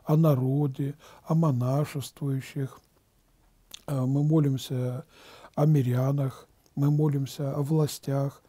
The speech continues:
Потому что если что-то мы, э, не будем вымаливать, э, у Бога, вот это что-то может оказаться источником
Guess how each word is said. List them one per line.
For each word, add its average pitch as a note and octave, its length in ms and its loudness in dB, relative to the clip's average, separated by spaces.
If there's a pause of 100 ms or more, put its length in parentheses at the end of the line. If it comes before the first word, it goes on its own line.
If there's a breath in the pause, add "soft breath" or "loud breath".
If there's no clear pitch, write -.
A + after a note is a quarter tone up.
(340 soft breath)
Потому F3+ 200 4
что - 120 0
если G3 200 2
что-то G#3+ 460 4
мы, D#3 580 2
э, C#3+ 260 0
не D3 120 0
будем G#3+ 400 4
вымаливать, C#3+ 880 2
э, B2+ 280 -12 (140)
у D3 120 -6
Бога, D#3+ 600 2 (380 soft breath)
вот D#3 120 2
это D#3 200 -2
что-то G3+ 420 2
может C3 300 -2
оказаться C3+ 560 -4
источником B2+ 760 -8